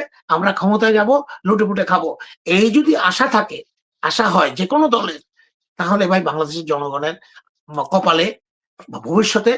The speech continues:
কোনো সুখ, কোনো শান্তি, সমৃদ্ধি আসবে না। আমি কথাটা বলে গেলাম, আমি ছোট মানুষ, খুবই ক্ষুদ্র, কিন্তু এই কথাগুলো বাংলাদেশের জনগণের মনের কথা।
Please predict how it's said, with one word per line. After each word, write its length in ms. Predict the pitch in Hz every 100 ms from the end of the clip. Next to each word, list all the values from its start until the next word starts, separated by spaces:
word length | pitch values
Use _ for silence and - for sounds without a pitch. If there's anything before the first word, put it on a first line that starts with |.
| - _ _
কোনো 180 | 160 170
সুখ, 300 | 165 202 247 - _ - -
কোনো 120 | 151
শান্তি, 420 | - 175 170 196
সমৃদ্ধি 460 | - 160 160 160 165
আসবে 260 | 131 131
না। 100 | - - _ _ _
আমি 200 | - 156 180 156 -
কথাটা 220 | 151 196
বলে 220 | 196 180 180
গেলাম, 180 | 185 180
আমি 100 | 170
ছোট 200 | - 175
মানুষ, 320 | 165 160 220 - _ _ _
খুবই 140 | - 180
ক্ষুদ্র, 300 | 208 196 240 302 - _ _ -
কিন্তু 220 | 156 170
এই 100 | 160
কথাগুলো 440 | 175 202 277 240 147 - - 160
বাংলাদেশের 380 | 160 165 196
জনগণের 480 | 143 156 165 165 151
মনের 280 | 139 147 143
কথা। 220 | 139 -